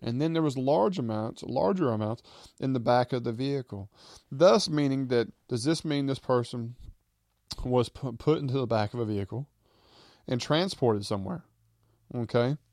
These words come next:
That's what it signifies. Okay?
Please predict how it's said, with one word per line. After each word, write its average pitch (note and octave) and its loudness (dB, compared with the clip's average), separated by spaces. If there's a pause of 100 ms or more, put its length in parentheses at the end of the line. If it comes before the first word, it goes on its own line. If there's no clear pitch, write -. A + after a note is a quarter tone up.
(140)
That's C3 4
what D3 4
it C3 -2
signifies. D3+ -6 (600)
Okay? G#2+ -2